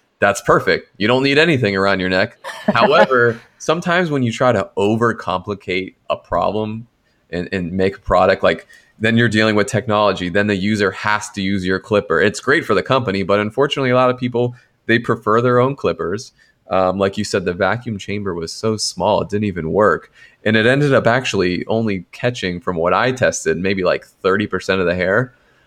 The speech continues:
Speaker 1: Um,
Speaker 2: Yeah, it was better than nothing, but it didn't,
Speaker 1: It's better
Speaker 2: it
Speaker 1: than
Speaker 2: did not do
Speaker 1: nothing,
Speaker 2: the
Speaker 1: but
Speaker 2: job.
Speaker 1: we're trying to solve the whole problem here. So, and I can say unbiasedly, 'cause I've had reviews on Amazon or people that say,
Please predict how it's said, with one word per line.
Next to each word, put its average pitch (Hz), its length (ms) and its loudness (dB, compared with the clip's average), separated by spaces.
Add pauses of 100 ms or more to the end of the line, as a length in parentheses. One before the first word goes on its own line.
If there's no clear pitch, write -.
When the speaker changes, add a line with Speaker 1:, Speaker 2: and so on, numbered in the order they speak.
(140)
Speaker 1:
Um, 117 240 4
Speaker 2:
Yeah, 151 220 4
it - 80 4
was 202 160 4
better 196 420 2
than 180 340 4
nothing, 127 520 2
but 131 120 -2
it 127 120 -4
didn't, 131 180 0
Speaker 1:
It's 135 160 4
better 156 220 4
Speaker 2:
it 175 80 4
Speaker 1:
than 185 40 6
Speaker 2:
did 196 60 2
not 240 180 4
do 127 40 4
Speaker 1:
nothing, 113 160 2
Speaker 2:
the 110 80 4
Speaker 1:
but 110 60 0
Speaker 2:
job. - 80 -2
Speaker 1:
we're 127 100 4
trying 127 300 2
to 117 40 -2
solve 113 380 4
the 101 80 2
whole 107 180 0
problem 113 520 2
here. 90 240 -6
So, 92 440 0 (280)
and 131 140 4
I 139 120 2
can 214 320 4
say 170 300 4
unbiasedly, 120 840 2
'cause 101 140 -6
I've 110 160 2
had 117 340 -4
reviews 104 540 -6
on 98 140 -2
Amazon 95 400 -2
or 90 100 -6
people 95 340 -8
that 85 160 -8
say, 92 260 -2